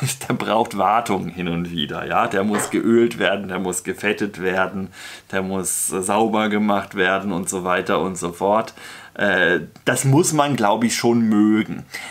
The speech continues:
Der Vorteil ist, so ein Benzinkocher, der hebt ein Leben lang. Ja, da sind ja, die Verschleißteile sind austauschbar, wenn man sich da einen gewissen Vorrat von denen zulegt, dann kann man das Ding vererben. Ja,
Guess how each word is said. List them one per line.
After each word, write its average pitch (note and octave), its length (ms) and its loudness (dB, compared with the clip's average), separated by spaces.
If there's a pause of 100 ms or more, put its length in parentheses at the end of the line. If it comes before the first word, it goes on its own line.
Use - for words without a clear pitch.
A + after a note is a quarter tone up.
(120)
Der A#2 120 2
Vorteil B2 580 0
ist, B2 180 2
so A#2 100 0
ein A#2+ 120 2
Benzinkocher, A2+ 840 0
der A2 160 -2
hebt A#2 340 -2
ein A2+ 100 0
Leben G#2 360 0
lang. F2 280 -2 (280)
Ja, A#2+ 300 -4
da G2+ 100 -4
sind A2+ 220 -4
ja, G#2+ 260 0 (240)
die A#2+ 100 -2
Verschleißteile B2 800 0
sind G#2 200 -2
austauschbar, C#3 680 0
wenn A#2 100 -4
man A2 140 -4
sich A2 140 -6
da G#2 160 0
einen A2 120 -2
gewissen G#2 340 -2
Vorrat A#2+ 380 0
von A2 180 -2
denen G2+ 280 -2
zulegt, B2 600 0 (240)
dann G#2+ 120 -4
kann G#2 160 0
man A#2+ 120 0
das G#2 180 -2
Ding A2+ 180 0
vererben. G#2 640 2 (420)
Ja, A#2+ 240 -4